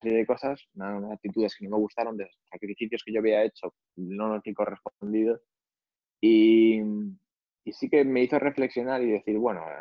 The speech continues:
aquí nadie me va, nadie va a velar por mí. Si yo quiero algo, mm, esta gente tiene unos intereses, la empresa tiene sus intereses y en ningún momento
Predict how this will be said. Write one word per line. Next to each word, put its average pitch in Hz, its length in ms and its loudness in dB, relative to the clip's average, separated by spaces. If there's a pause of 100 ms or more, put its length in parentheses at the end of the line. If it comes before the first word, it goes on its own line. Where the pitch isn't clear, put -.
(260)
aquí - 280 -6
nadie 127 360 0
me 95 140 -2
va, 80 680 0 (280)
nadie 127 160 2
va 127 80 4
a 113 40 2
velar 95 360 0
por 90 200 -4
mí. 82 140 -20 (480)
Si - 140 -20
yo 90 160 -8
quiero 98 240 2
algo, 110 460 2 (100)
mm, 82 320 -20 (500)
esta - 280 -10
gente 101 280 -10
tiene 104 160 -8
unos 107 200 -10
intereses, 101 420 -8
la 90 80 -12
empresa 95 300 -6
tiene 95 180 -10
sus 87 140 -20
intereses 95 560 -8
y 98 80 -20
en 85 160 -20
ningún 92 220 -14
momento 98 480 -4